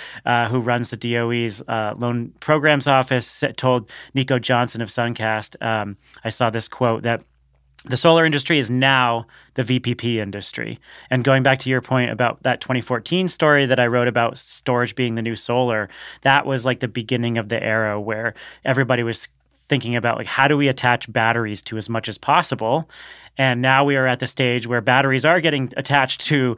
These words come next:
a ton of solar, both residential and, um, in utility scale. And the question is, what do you do with that? And we are now squarely in the virtual power plant era of the solar industry. Uh, Julian, why don't you close it out?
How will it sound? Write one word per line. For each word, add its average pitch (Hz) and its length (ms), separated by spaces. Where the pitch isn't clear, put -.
a 135 100
ton 147 320
of 131 120
solar, 120 480
both 123 220
residential 117 680
and, 110 320
um, 110 420
in 120 220
utility 123 460
scale. 113 500
And 117 160
the 113 80
question 120 380
is, 107 120
what 113 180
do 113 60
you 110 120
do 107 180
with 107 160
that? 110 400
And 110 320
we 123 120
are 117 80
now 117 240
squarely 113 480
in 107 140
the 107 60
virtual 107 340
power 104 240
plant 101 400
era 101 400
of 107 200
the 104 100
solar 104 340
industry. 104 600
Uh, 117 320
Julian, 151 420
why 139 60
don't 143 100
you 139 80
close 127 320
it 120 80
out? 107 320